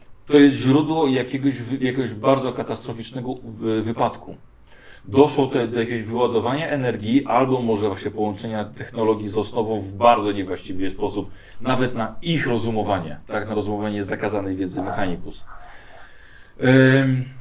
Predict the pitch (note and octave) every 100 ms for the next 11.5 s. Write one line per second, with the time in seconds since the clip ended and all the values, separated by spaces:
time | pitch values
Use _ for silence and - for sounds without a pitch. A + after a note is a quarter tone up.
0 | - - - - - - - - - C3
1 | C3+ D3+ D3+ C#3 D#3+ D3 C#3+ C#3+ C#3 C#3+
2 | C3+ C3+ D3 C#3+ C#3 C#3+ - - - C#3
3 | C#3 C3+ - D#3 G#3+ A3+ B2+ A#2 A#2+ A#2
4 | A2+ G#2+ G2+ - - C3 - - B2+ C3
5 | A#2+ G#2+ G#2 A2+ G#2+ G#2 A#2 G2+ A2+ G#2
6 | A2+ A#2+ - - - - - - - -
7 | - - G#2+ G#2+ G#2 G#2 G#2 G2+ - C#3+
8 | D3 C#3+ C3+ C#3+ C3+ C#3 B2+ D#3+ C#3 C#3
9 | C#3 - - B2+ A#2+ B2+ A2+ A#2 A2+ A2+
10 | - - - D3 - A#2+ A2+ G#2+ G#2 G#2
11 | - G2 - G2 F#2+